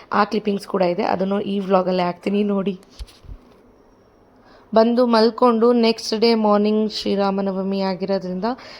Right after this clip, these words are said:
ಬೆಳಗ್ಗೆನೇ ಎದ್ದು ಮನೆಯೆಲ್ಲ ಕ್ಲೀನ್ ಮಾಡಿದೆ. ಅತ್ತೆ ಅಡುಗೆ ಸೆಕ್ಷನಲ್ಲಿ ಅಡುಗೆ ಎಲ್ಲ ಮುಗಿಸಿದ್ರು. ಮಜ್ಜಿಗೆ, ಪಾನಕ, ಆ, ಕೋಸಂಬರಿ, ಇದೆಲ್ಲ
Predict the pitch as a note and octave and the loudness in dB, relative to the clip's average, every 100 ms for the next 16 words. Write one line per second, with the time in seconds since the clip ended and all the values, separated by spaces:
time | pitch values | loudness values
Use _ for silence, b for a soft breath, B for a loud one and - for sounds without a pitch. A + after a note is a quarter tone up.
0 | B G3+ G3+ G3+ G#3+ G#3 F#3 G#3 G3+ G3 | B 2 2 2 2 0 0 -2 -2 -2
1 | G3 G3+ G3+ G#3 G#3 A3+ A#3 G3 F3+ E3+ | -2 -2 -2 -2 0 0 -2 -2 -4 -4
2 | G#3 B3 - - G3+ - A#3+ G3+ F3+ G3+ | -4 -6 -14 -6 -6 -2 0 0 0 -2
3 | G3+ G3+ G3+ G#3 G3 F3+ F#3+ F#3+ F#3+ F3+ | -4 -4 -2 0 0 0 0 0 -2 -4
4 | - F3+ F#3 F#3+ F#3 - - G3+ G3 G3+ | -8 -6 -4 -2 -4 -6 -4 -4 -2 -2
5 | G3 F#3+ - G3 G3 G3 B B B G3+ | -2 -4 -2 0 0 -4 B B B -2
6 | G3 G3 G3 F#3+ - G#3+ G#3+ G#3 G3 G3 | 0 0 -2 -2 0 0 0 -2 -2 -2
7 | G3+ G3 G3 | -2 -2 0